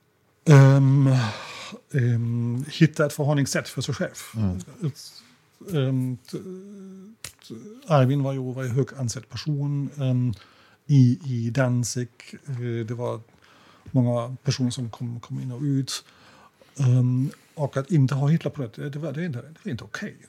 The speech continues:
Speaker 1: Så,
Speaker 2: Nej,
Speaker 1: på den
Speaker 2: jag
Speaker 1: tiden.
Speaker 2: förstår.
Speaker 1: Ja, det, ehm, eh, så Arvin var nog den som försökte eh, arrangera sig.
Speaker 2: Mm.
Speaker 1: Eh, eh, till, till, till viss del. Men en Hilde var den som, eh,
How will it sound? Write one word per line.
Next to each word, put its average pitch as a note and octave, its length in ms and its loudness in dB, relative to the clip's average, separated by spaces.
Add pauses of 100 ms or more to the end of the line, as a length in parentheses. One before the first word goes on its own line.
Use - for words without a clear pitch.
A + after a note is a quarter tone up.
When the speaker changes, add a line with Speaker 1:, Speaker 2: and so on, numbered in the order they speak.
(100)
Speaker 1:
Så, - 240 -14
Speaker 2:
Nej, F#2 240 -4
Speaker 1:
på D#3 60 -8
den C#3 60 -12
Speaker 2:
jag A2 80 -10
Speaker 1:
tiden. - 120 -12
Speaker 2:
förstår. A2 220 -10
Speaker 1:
Ja, D3+ 220 -4
det, C#3 320 -8
ehm, C3 200 2 (800)
eh, C3 240 0 (100)
så C#3 360 0
Arvin D3 400 2
var D3+ 120 -2
nog C#3 120 0
den C#3 220 0
som B2+ 180 -4
försökte C3 680 -4 (600)
eh, B2+ 220 4 (100)
arrangera C#3+ 760 2
sig. C3+ 320 -12 (1200)
Speaker 2:
Mm. G#2 160 0 (220)
Speaker 1:
Eh, B2 380 4 (640)
eh, A#2+ 160 0
till, A#2+ 640 -2 (100)
till, D3 240 -10
till B2+ 220 -2
viss B2 280 -2
del. C#3+ 420 0 (380)
Men C3+ 100 2
en C3+ 120 4
Hilde B2+ 480 2
var C#3+ 200 -2
den C3 420 -2
som, B2+ 480 -2
eh, A#2+ 480 -10